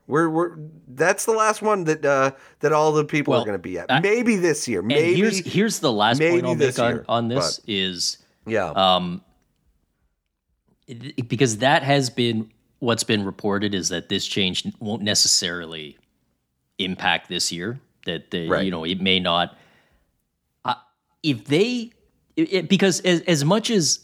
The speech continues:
Speaker 2: I'm not complaining about this f-, from a media perspective, the draft is a fun thing for, for the media generally,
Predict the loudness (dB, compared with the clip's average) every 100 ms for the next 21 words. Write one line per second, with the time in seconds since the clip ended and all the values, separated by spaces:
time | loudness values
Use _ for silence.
0 | _ 0 2 4 2 0 -6 -2 -2 0
1 | 0 -2 -4 _ _ _ -20 -8 -8 -2
2 | 2 2 2 2 0 -2 -4 -2 0 -2
3 | -4 _ _ _ _ _ _ _ _ _
4 | _ _ _ _ _ _ _ 0 2 4
5 | 2 2 2 4 4 0 -4 -10 -4 -4
6 | 0 2 2 0 -2 -4 -4 -6 -8 _
7 | -4 -2 -2 0 -2 -4 -4 -4 -2 -2
8 | -2